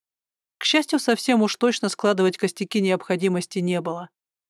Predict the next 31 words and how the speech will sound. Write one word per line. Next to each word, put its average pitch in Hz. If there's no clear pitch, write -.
Достаточно 240
кучкой 277
косточки 233
кистей 185
рук 269
и 190
стоп 269
выложить 240
в -
соответствующий 202
круг, -
а 190
длинные 220
кости 202
предплечья 196
и 180
голени 233
положить 233
на 208
его 180
границу. 170
Сугран 190
командовал, 196
чтобы 175
призрак 190
совместил 185
своё 185
эфирное 180
тело 214
со 185
скелетом. 165